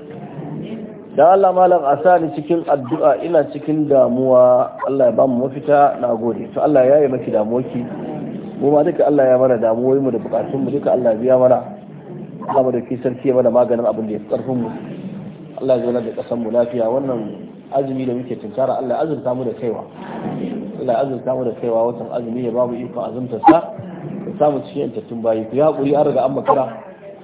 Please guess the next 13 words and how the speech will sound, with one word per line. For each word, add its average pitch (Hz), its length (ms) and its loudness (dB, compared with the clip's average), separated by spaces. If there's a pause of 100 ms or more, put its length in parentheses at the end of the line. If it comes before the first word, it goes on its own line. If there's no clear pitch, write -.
(300)
A - 80 2
tun 180 160 -2
farko 180 280 0
dama 165 220 4
ban 143 140 -2
tashi 139 240 -2
da 110 80 -6
wuri 107 140 -6
ba 107 100 -6
gaskiya, 107 420 -6
saboda 117 300 -6
akwai 131 180 -8
gajiya. 123 380 -4